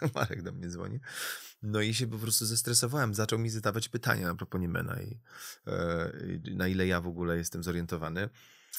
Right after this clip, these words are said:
Przyznam, że się zestresowałem. To trochę się poczułem jak w szkole przy odpowiedzi i tam, y, pomyliło mi się niebiesko-czarni z czarno-żółtym, <laughs> żółty jakieś tam te,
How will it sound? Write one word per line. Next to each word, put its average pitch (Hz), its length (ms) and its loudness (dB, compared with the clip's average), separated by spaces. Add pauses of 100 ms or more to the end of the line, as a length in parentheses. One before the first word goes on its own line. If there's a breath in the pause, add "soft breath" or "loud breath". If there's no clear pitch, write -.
(340 loud breath)
Przyznam, 117 300 2
że 123 60 2
się 127 120 6
zestresowałem. 120 800 4
To 98 120 -2
trochę 107 220 -2
się 107 100 -2
poczułem 104 300 0
jak 92 80 -2
w - 60 -8
szkole 85 340 -2 (400 soft breath)
przy - 120 -12
odpowiedzi 95 560 -6
i 110 60 -12
tam, 90 260 -8 (1200)
y, 92 80 -10
pomyliło 95 380 -2
mi 87 60 -2
się 90 120 -4
niebiesko-czarni 87 680 -4
z - 60 -2
czarno-żółtym, 92 680 2
<laughs> - 80 12
żółty - 300 4
jakieś - 300 4
tam 104 160 2
te, - 160 0